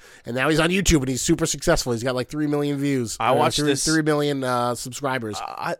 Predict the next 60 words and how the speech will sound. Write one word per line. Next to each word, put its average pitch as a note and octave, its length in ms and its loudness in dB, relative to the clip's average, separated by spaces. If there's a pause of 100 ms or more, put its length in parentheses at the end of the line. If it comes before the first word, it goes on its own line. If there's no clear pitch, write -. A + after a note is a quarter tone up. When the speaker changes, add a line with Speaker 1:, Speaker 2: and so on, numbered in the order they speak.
Speaker 2:
I D#3+ 140 2
like E3+ 340 2
that B2 160 -2
TikTok A2 320 -4
has G2+ 120 -4
a F2+ 40 -14
bunch G2+ 180 -6
of F#2 80 -10
random F2+ 320 -6
shit. F2 220 -10
I F#2+ 100 -4
watch, G2+ 320 -2
I G#2+ 120 -2
have G2+ 120 -2
this G2 160 -8
one A2 240 -6
woman G#2+ 360 -6
that F#2 320 -8 (420)
she's, A#2 240 -6
like, G2 100 -4
a G2+ 60 -6
beekeeper, G#2 600 -8
so G2 220 -4
if F#2 80 -8
there's, G2+ 240 -4
like, F#2 200 -6
a, F2 80 -16 (180)
like, G2+ 240 -6 (260)
an, A#2 140 -2
in, A2 200 -6
like, G2 180 -6
a, F2+ 260 -6 (500)
a G#2+ 60 -6
bunch C3 260 4
of G#2 180 -10
bees A#2 400 -2
at G#2+ 80 0
a G2+ 40 -4
certain A2+ 280 -4
location, A2 760 -6
people A2+ 220 -8
call G#2 340 -4
her G#2 260 -4
to, G2 100 -12
like, F2+ 360 -12
safely G2+ 600 -8
remove G2+ 420 -6
the G2 60 -16
bees F#2+ 480 -8
and, F#2 100 -12
like, F2+ 220 -14
bring F#2+ 180 -10
them F#2+ 220 -10
to G2 120 -14
their F#2 160 -10
own F2+ 480 -10
new F#2+ 180 -10
home F#2 260 -12
and F#2+ 100 -12
stuff. G2+ 300 -10